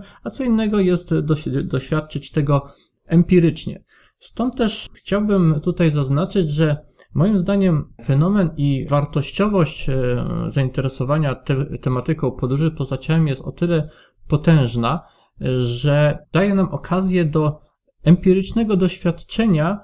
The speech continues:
że jest coś poza światem fizycznym, empirycznego doświadczenia nie tylko, e, tak, jak, e, dzieje się to podczas chociażby medytacji, podróży mentalnych wspomnianych, zdolności nawet zdalnego widzenia i jas-, jasnowidzenia,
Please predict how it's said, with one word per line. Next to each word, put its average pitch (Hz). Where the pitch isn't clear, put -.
że 139
jest 202
coś 180
poza 165
światem 165
fizycznym, 139
empirycznego 156
doświadczenia 165
nie 165
tylko, 208
e, 139
tak, 190
jak, 165
e, 151
dzieje 175
się 165
to 160
podczas -
chociażby 160
medytacji, 156
podróży 143
mentalnych 156
wspomnianych, 120
zdolności 156
nawet 160
zdalnego 151
widzenia 123
i -
jas-, 139
jasnowidzenia, 123